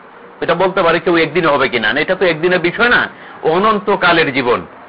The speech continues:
যেই জীবনের কোনো শেষ নেই। এই দাওয়াতের প্রক্রিয়াটা এইভাবে চলবে। বৃহস্পতিবারে নবীগণ তার উম্মতকে দাওয়াত দিবেন তার বাড়িতে।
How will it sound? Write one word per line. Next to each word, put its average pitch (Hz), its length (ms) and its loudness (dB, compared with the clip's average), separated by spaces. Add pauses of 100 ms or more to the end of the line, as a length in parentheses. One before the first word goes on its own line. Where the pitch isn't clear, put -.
(300)
যেই 180 160 2
জীবনের 165 360 2
কোনো 151 220 -2
শেষ 143 340 -2
নেই। 104 200 -6 (1500)
এই 190 100 2
দাওয়াতের 175 460 2
প্রক্রিয়াটা 170 420 0
এইভাবে 165 260 2
চলবে। 120 360 -2 (880)
বৃহস্পতিবারে 214 920 0
নবীগণ 170 460 0
তার 160 200 2
উম্মতকে 156 440 -2
দাওয়াত 139 280 2
দিবেন 127 240 -4
তার 120 180 0
বাড়িতে। 104 340 -4